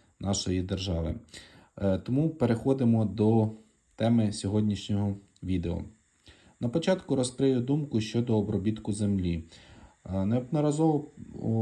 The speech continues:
вже переконувався, що соя однаково родить що по дисковці, що по оранці.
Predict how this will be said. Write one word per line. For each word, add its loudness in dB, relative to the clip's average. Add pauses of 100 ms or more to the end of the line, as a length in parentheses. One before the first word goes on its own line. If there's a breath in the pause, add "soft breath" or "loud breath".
вже 2
переконувався, 0
що 0
соя 0
однаково 0
родить -2
що -2
по -4
дисковці, 0
що -2
по 0
оранці. -2